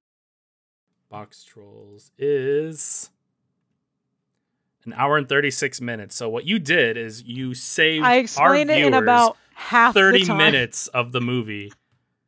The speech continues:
Speaker 2: No, some of this hour
Speaker 1: We
Speaker 2: was
Speaker 1: thank
Speaker 2: random
Speaker 1: you.
Speaker 2: questions and fucking off. I saved people about forty-five minutes. <laughs> Thank you.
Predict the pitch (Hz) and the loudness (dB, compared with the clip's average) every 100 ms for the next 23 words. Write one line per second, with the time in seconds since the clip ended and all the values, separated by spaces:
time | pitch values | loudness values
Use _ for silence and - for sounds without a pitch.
0 | _ _ _ - - - _ 427 359 370 | _ _ _ -20 -20 -20 _ -2 0 0
1 | 349 - 349 370 359 339 - 247 254 240 | -4 -2 0 0 -2 -2 -2 2 2 2
2 | 247 240 - 208 220 247 220 226 220 214 | 0 2 0 0 0 0 0 -4 -2 -2
3 | - 233 220 214 214 208 226 208 220 196 | -4 -10 -8 -8 -8 -6 -2 -2 -4 -6
4 | 185 190 - 320 370 - 311 311 254 - | -4 -4 -2 -2 -2 -2 -2 -2 -6 -10
5 | 269 233 220 208 202 - - 247 247 233 | -8 -6 0 -2 -2 -12 -2 0 0 -4
6 | - 202 202 196 185 190 170 170 - 214 | -4 -2 -2 -4 -6 -12 -10 -14 -12 -10
7 | 214 - - 196 | -10 -14 -10 -10